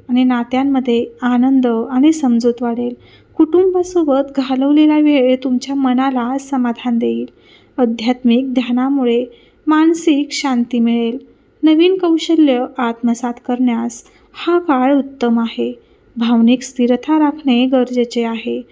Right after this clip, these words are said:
जुने मित्र किंवा नातेवाईकांशी संपर्क साधा. आपले कार्य उत्साहाने करा. समस्यांवर सकारात्मक दृष्टिकोन ठेवा. घरातील वातावरण सुखकर राहील. स्वामींचा आशीर्वाद तुमच्यावर राहील.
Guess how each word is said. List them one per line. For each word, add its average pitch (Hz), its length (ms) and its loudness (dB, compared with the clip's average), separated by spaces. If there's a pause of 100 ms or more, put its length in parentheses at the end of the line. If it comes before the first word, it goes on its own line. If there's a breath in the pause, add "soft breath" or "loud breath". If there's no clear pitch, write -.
(400 soft breath)
जुने 302 260 4
मित्र 320 500 4
किंवा 254 300 -4
नातेवाईकांशी 277 1000 0
संपर्क 240 520 -2
साधा. 233 420 -8 (460 soft breath)
आपले 240 320 0
कार्य 247 540 -2 (100)
उत्साहाने 254 640 -2
करा. 233 300 -4 (400 soft breath)
समस्यांवर 320 920 0
सकारात्मक 269 800 -4
दृष्टिकोन 247 540 -2
ठेवा. 233 340 -6 (460 soft breath)
घरातील 233 460 0
वातावरण 254 600 0
सुखकर 254 600 -4
राहील. 233 280 -2 (400 soft breath)
स्वामींचा 233 560 0
आशीर्वाद 254 640 -4 (160)
तुमच्यावर 233 480 -2
राहील. 233 380 -10